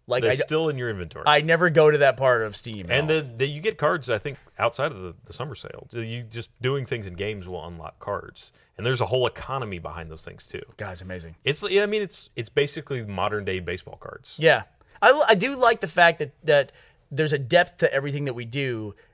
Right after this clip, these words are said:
Speaker 1: that you can choose to go deeper if you want to. Like, I love Team Fortress two. No idea how the crafting system works at all.
Speaker 2: <laughs>
Speaker 1: Literally no idea. But I love the game,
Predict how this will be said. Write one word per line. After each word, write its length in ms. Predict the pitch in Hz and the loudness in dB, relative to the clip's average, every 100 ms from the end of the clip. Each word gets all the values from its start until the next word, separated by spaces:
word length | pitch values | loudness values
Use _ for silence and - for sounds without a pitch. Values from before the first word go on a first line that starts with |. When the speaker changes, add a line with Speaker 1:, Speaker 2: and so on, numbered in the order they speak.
| - | 0
Speaker 1:
that 160 | 131 | 0
you 120 | 135 135 | 0 -6
can 120 | 139 | -4
choose 320 | - 170 170 | -2 0 0
to 80 | 131 | 0
go 100 | 135 | -2
deeper 380 | 120 139 123 120 | -2 -8 -8 -8
if 100 | 107 | -8
you 80 | 113 | -8
want 160 | 113 107 | -8 -8
to. 160 | 76 82 | -14 -2
Like, 200 | 135 - | -2 4
I 120 | 185 | 6
love 240 | 208 202 | 6 4
Team 160 | 170 190 | 2 -4
Fortress 340 | 190 190 170 | -2 -2 -4
two. 260 | - 208 226 _ _ | -6 -8 -8 _ _
No 340 | 127 147 151 | -4 2 6
idea 540 | 147 143 131 120 107 101 - | 6 6 2 -2 -2 -4 -2
how 240 | 127 123 | 2 2
the 140 | 117 | -2
crafting 460 | 110 127 113 - 131 | -4 -2 -2 -2 -6
system 300 | 131 - 143 | -4 -4 -2
works 240 | 139 143 | -2 -2
at 60 | 120 | -4
all. 140 | 101 87 123 117 | -4 -2 0 0
Speaker 2:
<laughs> 220 | 107 - | 0 2
Speaker 1:
Literally 340 | 180 196 175 160 | 6 6 4 4
no 160 | 139 | 4
idea. 340 | 127 107 95 - | 4 0 -10 -2
But 100 | 156 | 4
I 40 | 151 | 6
love 180 | 147 139 | 6 2
the 60 | |
game, 280 | 131 185 | -2 -2